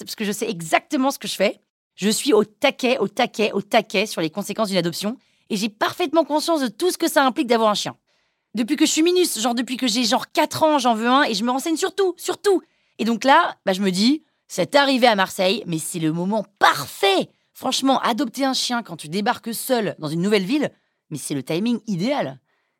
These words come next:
Déjà, un chien, c'est une espèce de, de, de, de paquet d'amour,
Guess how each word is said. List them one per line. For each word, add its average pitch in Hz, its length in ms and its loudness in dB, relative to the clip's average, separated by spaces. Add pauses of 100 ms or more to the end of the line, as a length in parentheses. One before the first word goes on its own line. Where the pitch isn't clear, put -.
(120)
Déjà, 196 440 2
un 180 100 0
chien, 208 520 -2
c'est 160 280 -6
une 165 220 -6
espèce 196 520 -2
de, 151 200 -2
de, 151 160 -6
de, 156 160 -8
de 156 140 -8
paquet - 600 0
d'amour, 226 640 4